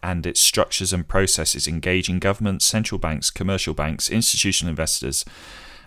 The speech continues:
and other financial actors. Hold on a sec. We've just,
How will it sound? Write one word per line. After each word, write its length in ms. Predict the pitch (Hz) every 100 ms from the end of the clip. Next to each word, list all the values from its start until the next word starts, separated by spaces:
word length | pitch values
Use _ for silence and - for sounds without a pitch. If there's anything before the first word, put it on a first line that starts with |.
| -
and 240 | 90 90 -
other 340 | 92 87 82 -
financial 560 | - 90 85 - 71
actors. 400 | 71 - 58 - - - - - -
Hold 180 | 147 117
on 100 | 82
a 40 |
sec. 280 | - 76 -
We've 120 | 95
just, 260 | 110 -